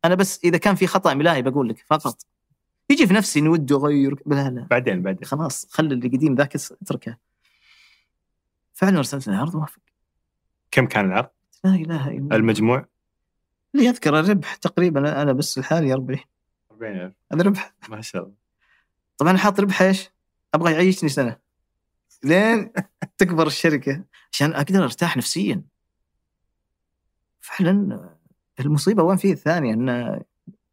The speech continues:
Speaker 1: "طيب، حول". قال: "لا يا حبيبي، أبى أعزمك على، على بوفيه مفتوح في الرياض، في فندق". رحت كلمت اللي، اللي أرسل لي، قلت: "اسمع،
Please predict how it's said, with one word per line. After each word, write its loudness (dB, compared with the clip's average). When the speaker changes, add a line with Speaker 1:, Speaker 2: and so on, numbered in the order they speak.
Speaker 1:
"طيب، -2
حول". -2
قال: -4
"لا 0
يا -6
حبيبي، -6
أبى -2
أعزمك -6
على، -10
على -6
بوفيه -4
مفتوح -6
في -20
الرياض، -8
في -20
فندق". -6
رحت -2
كلمت 2
اللي، 0
اللي -2
أرسل -4
لي، -8
قلت: -6
"اسمع، -8